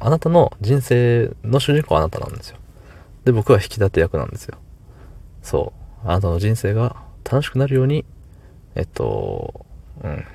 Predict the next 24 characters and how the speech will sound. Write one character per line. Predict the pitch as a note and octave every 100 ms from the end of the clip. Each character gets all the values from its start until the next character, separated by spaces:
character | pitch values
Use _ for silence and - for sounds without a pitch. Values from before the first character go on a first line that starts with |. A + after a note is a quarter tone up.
| - - - - - - - - - - - - -
な | A2
れ | A#2+
ば | C3
い |
い | C3
な | B2+
っ | - - - -
て | E2+
思 | G#2
い | C#3
な |
が | D3
ら、 | D3 - -
日 | -
々、 | D2 - - - - - -
喋 | - -
っ |
て | -
お |
り | -
ま | -
す。 | - - - - - - - -
そ | -
う。 | F2